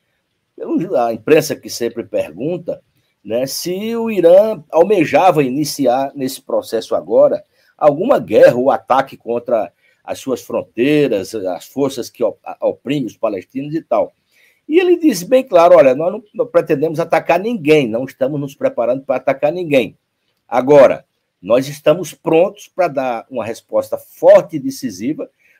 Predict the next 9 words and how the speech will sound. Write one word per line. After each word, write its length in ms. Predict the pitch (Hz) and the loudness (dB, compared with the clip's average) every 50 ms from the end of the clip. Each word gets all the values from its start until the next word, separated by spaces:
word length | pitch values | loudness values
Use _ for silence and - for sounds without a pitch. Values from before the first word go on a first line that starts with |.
| _ _ - | _ _ 0
para 140 | 143 - | 0 0
qualquer 480 | 151 - 180 175 175 175 - - 214 254 | 2 4 4 4 4 2 0 0 2 4
aventureiro, 800 | 240 202 160 202 226 220 - 330 226 160 160 160 156 139 107 90 | 4 4 2 2 -2 -2 -2 -2 0 0 0 0 0 0 -2 -4
no 160 | 90 95 113 113 | -8 -10 -12 -10
caso 360 | - 113 107 120 120 110 113 | -6 -4 -4 -4 -2 -2 -2
aí 100 | 107 110 | -2 -2
os 120 | 110 110 | -4 -8
Estados 300 | - - - 120 120 113 | -8 -6 -4 -4 -4 -4
Unidos, 600 | 117 107 95 101 113 113 104 95 95 87 - - | -6 -8 -6 -4 -4 -4 -4 -6 -10 -14 -16 -20